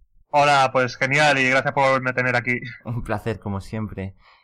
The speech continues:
Speaker 2: Y también tenemos aquí a nuestro compañero Frankie, que ya hemos hablado al principio, que ha hecho ese pedazo de artículo sobre la, la simulación de coche,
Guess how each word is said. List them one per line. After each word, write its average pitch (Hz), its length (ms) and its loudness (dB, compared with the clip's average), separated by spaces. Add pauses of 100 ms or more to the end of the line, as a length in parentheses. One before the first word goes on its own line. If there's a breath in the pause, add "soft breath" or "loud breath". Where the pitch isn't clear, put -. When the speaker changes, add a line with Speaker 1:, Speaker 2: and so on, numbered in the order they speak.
(120 soft breath)
Speaker 2:
Y 120 100 -4
también 123 260 0
tenemos 151 280 -2
aquí 127 180 -2
a 135 60 0
nuestro 117 260 -2
compañero 107 680 -2
Frankie, 110 500 -4
que 110 80 -12
ya 104 80 -4
hemos 104 200 -6
hablado 98 280 -4
al 98 120 -6
principio, 101 680 -10
que 107 80 -10
ha 101 40 -10
hecho 95 180 -18
ese 92 200 -16 (160)
pedazo 110 420 -6
de 117 80 -6
artículo 107 560 -10
sobre 98 220 -8
la, 90 300 -6
la 85 360 -12
simulación 98 760 -10
de 95 140 -8
coche, 135 460 -12